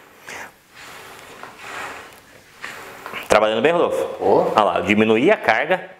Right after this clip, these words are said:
Speaker 1: e mesmo assim, ó, a ativação do tríceps. Ó, ó como ativa o tríceps. Cadê flacidez aqui? Não tem, tá? Então esse é o exercício. Aí o Rodolfo pode guardar. Porque o que acontece? Faz aqui, Rodolfo, bem perto, por gentileza, bem perto do aparelho, como muitas pessoas fazem.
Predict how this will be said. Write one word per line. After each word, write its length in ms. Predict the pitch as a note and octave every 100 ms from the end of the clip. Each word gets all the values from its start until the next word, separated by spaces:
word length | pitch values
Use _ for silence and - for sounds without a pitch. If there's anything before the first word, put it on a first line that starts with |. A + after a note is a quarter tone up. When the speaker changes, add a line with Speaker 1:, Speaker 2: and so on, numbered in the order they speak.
| _
Speaker 1:
e 60 | G#2+
mesmo 240 | G2+ C3+
assim, 220 | C3 B2+ B2
ó, 20 |
a 40 |
ativação 380 | C3 B2+ B2+ A#2+
do 80 | G#2+
tríceps. 360 | G2 F2+ - G2
Ó, 160 | F#2+
ó 80 | -
como 260 | - B2+ B2
ativa 260 | A2+ A#2 A2
o 40 |
tríceps. 460 | - G2+ - - - - - -
Cadê 220 | C3 D3
flacidez 500 | C3+ B2+ A#2 A#2 A2
aqui? 160 | G#2+ G#2+
Não 140 | A#2+
tem, 280 | G3+ E3+ - - - _ _ _
tá? 340 | - C3 - - - - - - - - - - - - -
Então 200 | - G2+
esse 200 | B2 F3+
é 20 |
o 40 | E3+
exercício. 520 | E3 E3 G2 F2 - -
Aí 160 | E2+
o 40 | F#2
Rodolfo 200 | F#2 -
pode 180 | F#2 F#2+
guardar. 460 | F2+ F#2+ B2 - - - - - - -
Porque 180 | F3+ F3+
o 40 | -
que 80 |
acontece? 600 | G#3 G3 C#3+ G2 - G2+ - - - - -
Faz 240 | - C#3+
aqui, 160 | B2+ A2+
Rodolfo, 240 | G2 F#2
bem 100 | A2
perto, 300 | C#3+ G#2+ G#2
por 180 | F#2 G2
gentileza, 460 | F#2 F2+ F#2+ G#2 A2
bem 180 | A#2 -
perto 260 | A2+ A2+
do 80 | A2+
aparelho, 240 | - G#2
como 120 | A2 A#2+
muitas 160 | B2+
pessoas 260 | A#2 A2+ G#2
fazem. 320 | F#2 F2